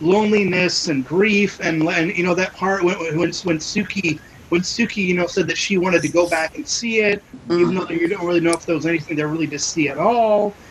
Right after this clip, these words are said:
Speaker 1: So, I mean, it, it, it, it was confusing, but, but,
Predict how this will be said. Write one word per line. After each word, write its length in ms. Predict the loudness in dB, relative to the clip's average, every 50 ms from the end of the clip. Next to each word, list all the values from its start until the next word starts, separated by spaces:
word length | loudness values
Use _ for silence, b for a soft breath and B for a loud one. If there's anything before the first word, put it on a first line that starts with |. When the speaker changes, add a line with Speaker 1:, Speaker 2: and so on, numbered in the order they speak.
| B B B
Speaker 1:
So, 580 | -10 -6 -2 2 2 4 4 4 4 2 2 2
I 40 | 2
mean, 200 | 2 2 2 2 2
it, 220 | 0 -2 -2 -4 -4 -4
it, 300 | -4 -2 -2 0 2 2
it, 140 | 2 2
it 20 | 2
was 280 | 2 4 2 2 2 0
confusing, 540 | -2 -2 -2 -2 0 0 0 0 0 0 0
but, 220 | 0 0 0 0
but, 200 | 0 0 0 0